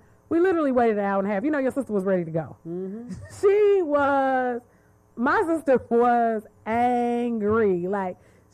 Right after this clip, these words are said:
Speaker 1: she was like, "That's why I like chains. Chain restaurants don't take this long 'cause they know people will send the email." So it, it's, and, and I say it all the time. I do defend black-owned restaurants because I understand that we jump into business sometimes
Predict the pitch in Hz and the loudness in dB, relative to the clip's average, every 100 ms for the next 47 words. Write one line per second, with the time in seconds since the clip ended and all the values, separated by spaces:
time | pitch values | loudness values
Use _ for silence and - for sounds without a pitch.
0 | - 339 330 233 190 165 196 220 220 226 | -4 -2 0 -2 -4 -4 -4 -4 -2 -2
1 | 202 - 240 190 147 135 - - - 247 | -4 -6 -6 -4 -6 -10 -16 -20 -10 -4
2 | 277 262 240 226 240 220 220 208 247 214 | -2 0 -2 0 -2 0 0 0 0 0
3 | 190 196 190 220 226 220 214 214 208 202 | 0 0 0 0 0 -2 -2 -2 -2 -4
4 | 226 294 190 151 101 - _ - 339 311 | -2 -4 -4 -8 -14 -20 _ -4 0 0
5 | 240 302 320 320 349 - - - _ 285 | -2 -4 -6 -4 -4 -6 -18 -20 _ -2
6 | 302 320 349 392 330 285 254 220 226 208 | 0 0 -2 -2 0 0 0 -2 -4 -6
7 | 175 - _ - 294 311 311 302 262 285 | -6 -12 _ -6 -2 0 0 0 -2 -2
8 | 262 254 247 247 240 247 240 247 226 226 | 0 0 0 -2 0 -2 -2 -6 -6 -4
9 | 226 214 214 220 208 208 226 214 196 180 | -2 -2 -2 -2 -4 -6 -4 -2 -2 -2
10 | 240 208 202 226 254 240 226 254 247 247 | -2 -2 -2 -2 -4 -4 -2 -2 -2 -4
11 | 240 247 247 254 254 240 | -6 -6 -4 -4 -4 -6